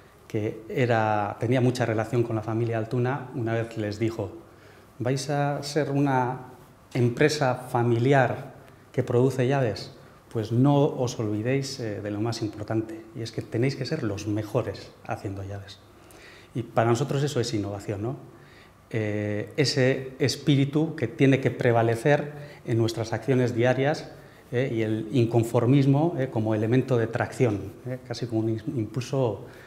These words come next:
eh, in-, instintivo, ¿m? Eh, y yo creo que entre todos, eh, incluidas, eh, las administraciones y la propia spri, eh,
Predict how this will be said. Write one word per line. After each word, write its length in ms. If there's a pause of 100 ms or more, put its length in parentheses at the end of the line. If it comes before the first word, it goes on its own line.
(240)
eh, 280
in-, 440 (600)
instintivo, 960 (300)
¿m? 180 (1300)
Eh, 640 (240)
y 20
yo 120
creo 200
que 100
entre 240
todos, 540 (160)
eh, 360
incluidas, 720 (480)
eh, 100
las 220
administraciones 800
y 40
la 120
propia 360
spri, 480 (220)
eh, 160